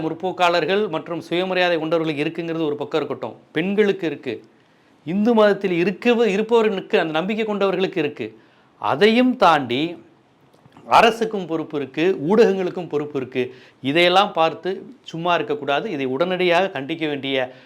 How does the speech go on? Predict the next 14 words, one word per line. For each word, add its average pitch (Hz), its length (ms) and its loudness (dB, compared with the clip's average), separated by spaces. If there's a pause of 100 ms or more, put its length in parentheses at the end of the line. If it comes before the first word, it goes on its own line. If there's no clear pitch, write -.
(220)
உடனடி 240 540 2
கடமையாக 165 500 0
இது 143 180 -4
இருக்கிறது 151 380 -4 (100)
என்று 131 200 -4 (180)
ஜீவா 160 280 0
டுடே, 135 200 -2 (540)
ஜீவா 165 320 4
டுடே 170 200 -2 (220)
பார்வையாளர்களுக்கும் 165 800 0
சொல்லிக்குது, 170 380 -4 (140)
சக 151 240 2 (100)
ஊடக 170 220 -2 (100)
நண்பர்களுக்கும் 147 600 -4